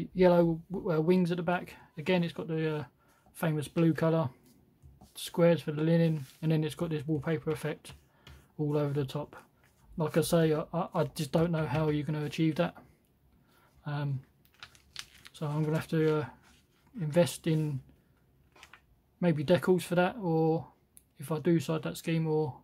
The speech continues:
we're gonna have to try and work something out. Anyone knows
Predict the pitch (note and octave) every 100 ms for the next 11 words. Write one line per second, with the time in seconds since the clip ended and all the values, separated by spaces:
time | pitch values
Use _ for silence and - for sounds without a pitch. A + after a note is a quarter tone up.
0 | _ _ _ _ _ _ _ D3+ D#3 D3+
1 | - - E3 D3+ D#3+ - D#3 D3 E3 D3+
2 | - - - _ _ _ _ F3 F3 E3+
3 | E3 E3+ D#3 E3+ E3+